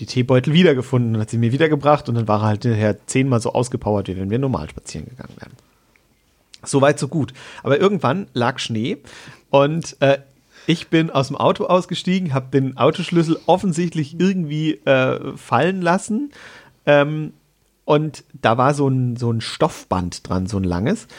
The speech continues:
Und hatte den in der, äh, in der Hosentasche natürlich die ganze Zeit vorher und bin dann richtig doof einfach über diesen Autoschlüssel drüber gelaufen und hab den natürlich mit dem Schnee zugedeckt.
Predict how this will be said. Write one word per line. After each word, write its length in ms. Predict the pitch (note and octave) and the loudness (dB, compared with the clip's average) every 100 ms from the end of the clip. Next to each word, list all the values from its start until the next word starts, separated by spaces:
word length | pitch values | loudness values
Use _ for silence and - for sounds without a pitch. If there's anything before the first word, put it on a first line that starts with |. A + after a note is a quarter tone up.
| - - - _ | -20 -20 -20 _
Und 160 | B2+ C3 | 0 2
hatte 180 | E3 F3 | 0 2
den 200 | C#3+ C#3 | 2 0
in 160 | C#3 | 0
der, 340 | C#3 B2 B2 - B2 B2+ | 4 4 2 0 -4 -4
äh, 40 | B2 | 0
in 60 | |
der 140 | A#2 A2+ | 2 2
Hosentasche 480 | E3 F3 A2 A2 | 0 -2 -4 -2
natürlich 340 | G#2 G2 G#2 G#2 | -4 -2 -4 -4
die 80 | A#2 | -4
ganze 260 | G2 G#2 | -4 -6
Zeit 180 | - G2+ | -4 -6
vorher 260 | - B2+ D#3+ | -2 -2 -2
und 140 | B2 | -2
bin 220 | D#3 E3+ F3+ | 0 0 2
dann 360 | C3+ A3 C4 _ _ _ C3 | 2 0 -6 _ _ _ 0
richtig 540 | E3 A#3 - - - - | 0 0 -2 -6 -6 2
doof 460 | C3 A#2+ F3 - _ - | 2 4 0 -6 _ -2
einfach 360 | C#3 D3 D#3 - | -2 0 -4 -2
über 280 | F#3+ G3+ G3+ | 0 2 2
diesen 420 | F3 D#3+ D3+ C#3+ D3 | 0 -2 -2 -4 0
Autoschlüssel 440 | D3+ C#3+ C#3 B2+ | 0 0 -2 -2
drüber 280 | - G3+ F#3 | -2 2 2
gelaufen 460 | B2+ A#2 A#2+ B2 D3 | 2 2 2 0 -4
und 100 | B2+ | -4
hab 160 | B2+ | -4
den 120 | D3 | -4
natürlich 340 | A#2+ - A3 F#3 | -4 0 0 2
mit 80 | D3+ | -2
dem 80 | |
Schnee 220 | C#3+ D#3+ D3 | -2 -6 -6
zugedeckt. 580 | C#3+ C3 C3 - B2+ | -8 -8 -10 -10 -12